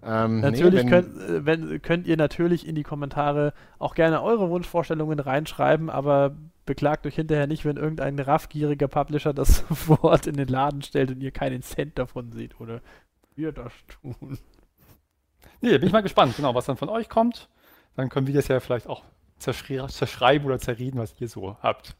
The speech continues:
Speaker 3: Oder ihr zerredet oder zerschreibt unsere Sachen.
Speaker 1: Oh, das wär
Speaker 2: Nein,
Speaker 1: vielleicht eine
Speaker 2: meins nicht
Speaker 1: schöne
Speaker 2: mehr. Meins ist schon <laughs> viel zu zerredet worden.
Speaker 1: Das wär vielleicht eine schöne Folge, Folge. Wir picken uns die drei coolsten Community-Vorschläge raus und zerreden die dann.
Speaker 3: Hm.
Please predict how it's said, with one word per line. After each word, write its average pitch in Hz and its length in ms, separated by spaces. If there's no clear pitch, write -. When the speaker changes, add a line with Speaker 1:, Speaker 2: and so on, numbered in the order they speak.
Speaker 3:
Oder 196 140
ihr 208 100
zerredet 180 340
oder 156 140
zerschreibt - 400
unsere 127 280
Sachen. - 280
Speaker 1:
Oh, 151 80
das 151 140
wär 170 100
Speaker 2:
Nein, 170 280
Speaker 1:
vielleicht - 20
eine - 0
Speaker 2:
meins - 40
nicht 180 120
Speaker 1:
schöne - 120
Speaker 2:
mehr. 139 140
Meins 170 320
ist - 200
schon 180 140
<laughs> - 20
viel - 260
zu - 240
zerredet 165 880
worden. - 240
Speaker 1:
Das 160 140
wär 127 80
vielleicht 151 220
eine 147 60
schöne 160 280
Folge, 160 360
Folge. 117 320
Wir 107 120
picken 156 260
uns 127 200
die 123 120
drei 117 200
coolsten 156 360
Community-Vorschläge 113 960
raus 101 240
und 101 180
zerreden 107 340
die 127 140
dann. 233 240
Speaker 3:
Hm. 160 380